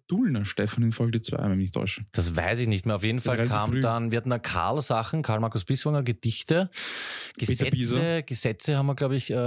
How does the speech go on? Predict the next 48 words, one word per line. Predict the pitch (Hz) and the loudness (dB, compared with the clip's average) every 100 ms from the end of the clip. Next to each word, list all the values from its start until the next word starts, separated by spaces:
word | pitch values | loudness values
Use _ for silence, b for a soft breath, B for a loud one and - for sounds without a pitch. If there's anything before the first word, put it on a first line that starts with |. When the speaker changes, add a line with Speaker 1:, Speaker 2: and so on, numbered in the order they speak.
| 123 123 123 - _ _ | 0 0 -2 -8 _ _
Speaker 2:
ge-, | - | -4
habe | 110 | 0
ich | 117 | 0
einmal | 110 113 | 0 -2
getanzt, | 120 - 92 104 147 - | -4 -2 -2 0 0 0
irgendeine | 120 117 113 | 0 2 0
Verordnung | - 82 110 147 | -2 -2 0 0
oder | 117 | 0
so | 104 113 | 0 0
einen | |
Chart | 104 - 95 135 | 0 0 -2 0
haben | 131 | 0
wir | 117 | 0
gemacht. | - 120 147 - B B B B B - | 0 0 -2 -14 B B B B B -4
Der | |
Lanzi | 117 107 131 175 - 190 | 0 2 0 0 0 0
aus | 147 | 0
Bayern | 117 123 151 | 0 0 0
hat | 127 | 0
Speaker 1:
Paragraph | 143 131 | 0 -2
eins | |
Speaker 2:
partizipiert. | 151 110 120 151 | -2 0 2 0
Speaker 1:
des | 120 | 0
Grundgesetzes, | 135 131 117 110 104 110 | -2 0 0 0 0 -2
glaub | - 101 | -2 -6
ich. | 104 | -2
Speaker 2:
Ja, | 107 143 | -2 -2
so | 123 135 | -2 -2
irgendwas. | 123 104 101 - | 0 0 -2 -2
Der | - | -2
Lanzi | 104 104 160 - | 0 0 0 0
hat | 147 139 | 0 0
ja | 139 | -2
bayerisch | 120 104 127 156 - | 0 0 2 0 0
partizipiert | 139 135 135 127 139 | -2 -2 -2 0 0
in | 143 | 0
Speaker 1:
Fix. | 127 | 2
Speaker 2:
diesen, | 131 127 | 2 2
ähm, | 120 117 | 0 0
Groschenromanen. | 117 113 104 95 90 87 87 - _ _ _ _ | -2 0 0 2 2 2 0 -2 _ _ _ _
Schön. | - 135 95 87 - - | -2 0 0 -6 -16 -6
Speaker 1:
Das | 139 | -2
sind | 151 | 2
meine, | 135 131 131 | 2 2 0
äh, | 107 113 | 0 0
Top | 113 104 | 2 0
zwei. | 101 92 - _ - | 0 -4 -8 _ -6
Speaker 2:
Okay. | 143 147 160 | -4 0 -2